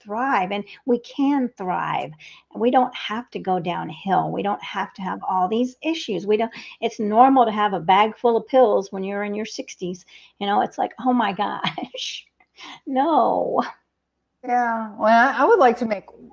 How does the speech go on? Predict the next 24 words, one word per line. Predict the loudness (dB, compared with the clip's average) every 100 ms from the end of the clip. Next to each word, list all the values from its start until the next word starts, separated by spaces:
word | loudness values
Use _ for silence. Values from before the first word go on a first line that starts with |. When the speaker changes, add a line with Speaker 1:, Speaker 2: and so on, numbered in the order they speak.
| _
Speaker 2:
one | -14 -12 -12 -12 -18 -20 _ _ _
sort | -20 -20 -20 -20 -20 -12 -8 -8
of | -8 -16 _ _ _ _ _ _
political | -8 -8 -8 -12
comment | -16 -6 -6 -4 -8 -8
on | -8
that, | -6 -8
but | -6 0
that | 2
is | 0 -2
because | -8 -6 -8
of | -8 -6
the, | -6 -6 -8 _ _ _ _
the | -4 -4 -6 _ _
medical | -6 -2 -2 -2 -4 -4 -4 -8 -18 -20 _ _
industrial | -6 -4 -4 -4 -6
complex. | -6 -6 -8 -8 -12 -14 -20 _
And | -6
I | -4
say | -2 0 2
medical | 4 4 4 -2 -6
industrial | -6 -6 -8 -10 -10
complex | -8 -8 -8 -12 -10
because | -12 -10 -2 0 0 -2 -10